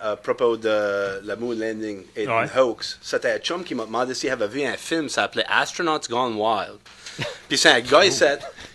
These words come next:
Speaker 1: que sa mi-, son mission, c'était de trouver les six personnes qui avaient landé sur la Lune,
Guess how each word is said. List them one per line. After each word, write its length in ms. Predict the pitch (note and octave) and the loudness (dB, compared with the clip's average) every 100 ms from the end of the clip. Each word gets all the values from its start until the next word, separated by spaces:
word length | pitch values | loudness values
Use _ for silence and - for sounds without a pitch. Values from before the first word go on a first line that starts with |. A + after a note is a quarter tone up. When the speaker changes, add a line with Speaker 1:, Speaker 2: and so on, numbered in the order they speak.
| - | -4
Speaker 1:
que 120 | C#3 | 0
sa 160 | C3 | 2
mi-, 180 | B2+ D3+ | 2 2
son 200 | - C#3 | 2 2
mission, 380 | A#2+ G3 - G3 | 2 2 4 4
c'était 280 | - F3 E3 | 4 2 2
de 60 | - | 2
trouver 360 | E3+ F3 F#3 | 0 2 2
les 240 | D3+ B2+ G#2+ | 2 0 0
six 380 | - F#3 G3 G3+ | -4 -4 -4 2
personnes 340 | F#3 E3+ F3+ | 2 2 -2
qui 80 | E3+ | -4
avaient 160 | C#3+ B2 | -4 -4
landé 240 | B2+ C#3 | -4 -8
sur 160 | C#3 C3+ | -6 -4
la 140 | B2 | -2
Lune, 300 | B2 A2 G#2 | -2 -6 -10